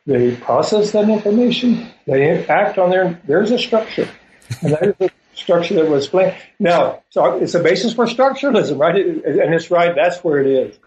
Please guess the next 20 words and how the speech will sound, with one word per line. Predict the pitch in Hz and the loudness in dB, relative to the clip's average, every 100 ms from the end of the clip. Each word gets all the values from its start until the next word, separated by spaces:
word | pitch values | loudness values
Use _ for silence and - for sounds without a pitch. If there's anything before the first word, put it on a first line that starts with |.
| _ | _
Quite | - 139 - | -2 0 0
right. | 160 - - 190 | -2 -2 -8 -2
This | 196 208 | 0 2
is, | 196 165 - - _ _ - _ | 0 0 -4 -10 _ _ -20 _
well, | 170 | 0
I | 170 - | 0 0
probably | 180 208 | 0 2
didn't | 180 165 | 0 0
state | 202 170 | 0 0
it | 165 | 2
that | 156 151 | 0 0
clearly | 156 165 156 | 0 0 0
in | 135 | -2
the | |
book, | 131 175 - | 0 -2 0
and | |
I | 139 | -2
appreciate | 135 - 196 202 196 - | -2 -6 -6 0 0 0
the | 127 | -4
question. | - 160 - 127 | 0 0 0 -6